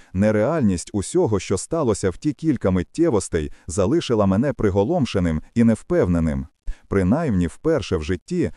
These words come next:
я, здавалося, повністю втратив здатність міркувати. Можливо, тому, що ця надзвичайна ситуація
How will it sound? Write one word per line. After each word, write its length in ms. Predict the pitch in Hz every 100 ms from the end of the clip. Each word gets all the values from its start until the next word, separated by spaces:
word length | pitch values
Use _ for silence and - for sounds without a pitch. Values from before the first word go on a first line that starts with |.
| -
я, 200 | 80 117
здавалося, 640 | 85 95 135 131 110 101
повністю 580 | - 170 143 95 - 95
втратив 460 | - 120 131 110 82
здатність 580 | 87 170 - 98 -
міркувати. 720 | 104 104 147 151 117 80 67 60 - - -
Можливо, 680 | 90 90 98 175 127 80 71
тому, 400 | 95 90 175 107
що 180 | - 107
ця 200 | - 139
надзвичайна 680 | 120 87 92 - 143 127 98
ситуація 720 | 101 92 117 160 - 85 78